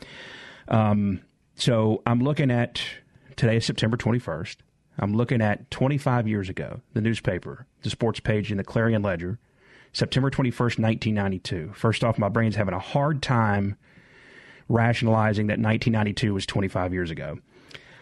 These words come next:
And then, uh, so number two, it, smack in the middle of the sports section is a paid advertisement from some sort of, uh, action group that was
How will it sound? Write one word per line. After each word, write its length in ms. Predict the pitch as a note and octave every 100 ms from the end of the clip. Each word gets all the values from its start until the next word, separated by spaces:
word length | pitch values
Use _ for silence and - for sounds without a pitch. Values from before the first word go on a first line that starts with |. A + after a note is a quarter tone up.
| - -
And 220 | - A2 A2
then, 240 | A2+ A2
uh, 400 | A2 G#2+ G2+ G2 - _ _ -
so 320 | - A2+ G#2+
number 300 | - A#2 A#2+
two, 480 | A2 D3 B2+ G2+ G2+ - _ -
it, 220 | A#2 A#2 B2 G2
smack 480 | - C3 B2+ C#3
in 120 | - A#2
the 60 |
middle 220 | A2 A#2
of 80 | A2+
the 40 | G#2
sports 360 | - A2+ A#2+
section 500 | - C3 - C3+ C3+ - - _ -
is 280 | A2+ G#2+ G#2+
a 160 | G#2
paid 460 | - - B2 C3+ C3
advertisement 960 | A2 A#2+ A2 - G2 G2 G2+ G2+ - - - - - - -
from 640 | - - G#2 G2+ G2+ G2+ G2+
some 340 | - - A#2
sort 260 | G#2+ A#2 A2+
of, 500 | A2 G#2 F#2 - - - -
uh, 360 | G2 G2 F#2+ E2+ - _ _ _ _ _ _ _ _ - - -
action 520 | B2 A#2+ - A2+ G#2
group 400 | A2 G#2+ G#2 - - _ _ - - -
that 140 | A2+
was 160 | A2+